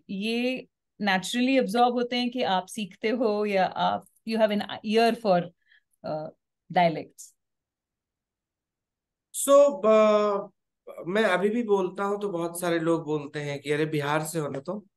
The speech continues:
Speaker 2: तो वो, uh, अभी, uh, ना तो कोशिश है कि वो हट पाए, uh, वो ठीक है, मैं बिहार से हूँ, और but, um,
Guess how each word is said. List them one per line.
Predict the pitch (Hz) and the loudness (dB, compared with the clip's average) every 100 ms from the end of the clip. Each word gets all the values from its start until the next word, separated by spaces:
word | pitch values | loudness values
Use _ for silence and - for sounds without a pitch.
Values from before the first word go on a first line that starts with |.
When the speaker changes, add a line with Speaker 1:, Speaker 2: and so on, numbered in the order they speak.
| _ - - - - _ - | _ -20 -20 -20 -20 _ -6
Speaker 2:
तो | 185 | -2
वो, | 185 208 214 202 - 156 | 4 6 6 4 2 0
uh, | 156 156 151 151 160 | 2 2 2 2 0
अभी, | 180 190 190 185 127 | 0 -2 -4 -4 -4
uh, | 143 143 139 139 131 131 _ - - - 202 | -4 -4 -4 -6 -8 -12 _ -20 -20 -10 -2
ना | 240 | 0
तो | 262 | 0
कोशिश | 302 247 240 262 262 | 0 2 2 -4 -2
है | 233 | -2
कि | 233 214 | -2 0
वो | 202 | 0
हट | 190 165 165 | 2 -2 -4
पाए, | - 170 175 175 _ _ _ _ - | -4 -2 -2 -8 _ _ _ _ -16
uh, | 131 123 117 - | -12 -12 -16 -18
वो | 127 | -20
ठीक | 127 165 160 | -6 -4 -4
है, | 170 | -6
मैं | 160 | -8
बिहार | 139 139 139 | -6 -2 -2
से | 135 147 | -2 -10
हूँ, | 143 160 208 | -10 -10 -10
और | 180 139 131 127 - - - - - | -4 -2 -2 -4 -14 -20 -20 -20 0
but, | 233 262 | 2 2
um, | 262 220 196 180 165 | 2 2 4 2 0